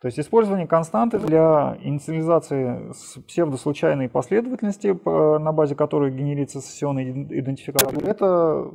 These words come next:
жёсткое «нет». Второе, что любят делать, э, это зачем-то использовать данные для,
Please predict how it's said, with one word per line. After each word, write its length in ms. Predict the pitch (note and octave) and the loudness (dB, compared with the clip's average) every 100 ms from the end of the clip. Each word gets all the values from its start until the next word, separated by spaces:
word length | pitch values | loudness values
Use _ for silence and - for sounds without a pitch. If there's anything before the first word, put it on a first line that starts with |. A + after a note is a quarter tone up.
| - _ _ - | -18 _ _ 0
жёсткое 380 | D3+ F3+ E3 | 0 2 -2
«нет». 240 | D3 C3+ A2 - _ - _ _ _ _ _ _ _ _ _ | -4 -4 -8 -16 _ -20 _ _ _ _ _ _ _ _ _
Второе, 420 | - D#3 A3+ A#3+ G#3+ | 2 4 6 4 2
что 560 | - G3 F#3+ D#3 D3 | 2 6 6 6 4
любят 260 | D3+ F3+ C3 | 4 4 2
делать, 400 | E3+ A3+ A3+ - | 4 4 4 0
э, 440 | E3 E3 E3 E3 - | 0 2 4 2 0
это 340 | F3+ F#3+ F3+ D#3+ | -2 2 4 4
зачем-то 560 | - D#3 D#3 G#3 G#3 E3 | 2 -2 0 -2 0 -2
использовать 580 | - - F#3 E3 D3+ C#3 | -2 2 2 2 -2 -4
данные 520 | F3+ G#3 G3+ F#3+ E3+ | -4 -2 -2 -2 -4
для, 840 | C3+ C#3+ E3+ F3 E3 D#3 C#3+ C#3 | -2 2 4 4 2 2 0 -4